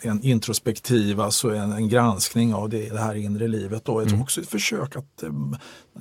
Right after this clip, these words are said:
Speaker 1: förstå och tolka de här drömmarna.
Speaker 2: Har du något exempel på hur det kan låta?
Speaker 1: Ja, i, i hans... Eh, på första sidorna här, i, i den här listan över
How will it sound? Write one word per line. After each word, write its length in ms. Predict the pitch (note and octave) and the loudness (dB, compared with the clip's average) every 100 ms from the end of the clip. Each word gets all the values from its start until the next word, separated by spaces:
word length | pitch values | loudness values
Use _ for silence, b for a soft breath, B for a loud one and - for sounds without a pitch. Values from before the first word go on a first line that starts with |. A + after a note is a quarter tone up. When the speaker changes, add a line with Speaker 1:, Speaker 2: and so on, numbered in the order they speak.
| - - C#3 | -18 -14 -8
Speaker 1:
förstå 440 | - C#3+ C#3 D#3+ | -2 0 2 0
och 180 | F#3+ B2 | 0 -4
tolka 480 | - D4 G#2+ - A3+ | -2 0 -2 -4 -4
de 160 | A#3 B2 | 0 0
här 140 | F2 | -2
drömmarna. 600 | G2+ G2 F#2+ G#2 G2 A#2+ - _ B B B | -4 -4 -6 -8 -8 -10 -14 _ B B B
Speaker 2:
Har 100 | D3+ | 10
du 80 | D3+ | 10
något 100 | C#3 | 10
exempel 360 | C#3 G#3+ G#3+ - | 4 2 0 2
på 80 | |
hur 80 | C3 | 4
det 60 | A#2+ | 4
kan 220 | A#2+ A#2+ | 4 4
låta? 380 | B2 G2 - E3 - - B B B B B F#4+ A#4+ - - - - - - | 6 4 2 -2 -2 -8 B B B B B -10 -12 -14 -18 -18 -20 -18 -12
Speaker 1:
Ja, 520 | A2+ A#2 C3 C3 B2+ B2+ | -2 4 6 6 4 -2
i, 300 | B2+ A#2+ B2+ | -4 -2 2
i 60 | B2 | 4
hans... 560 | B2+ B2+ A#2+ - - | 6 6 4 2 2
Eh, 260 | B2 A#2 A2+ A#2 C3+ C#3 C3+ B2+ A#2 A2+ B B C#3+ B B B B B _ - | 2 2 0 -4 -10 -12 -12 -10 -10 -10 B B -18 B B B B B _ -10
på 80 | |
första 320 | A#2+ B2 - C#3 | 0 0 4 4
sidorna 400 | D3 B2+ A#2 A#2 | 4 4 4 4
här, 360 | A2+ G#2+ A2 A2 C#3+ | 2 0 -4 -6 -6
i, 40 | A#2 A#2+ B2 | -6 -4 0
i 40 | |
den 160 | A#2 A2+ | 2 2
här 120 | A2 | 2
listan 540 | A2+ - - C#3 C#3 | 2 0 0 4 4
över 440 | C3 B2+ A#2+ A#2 | 6 8 8 6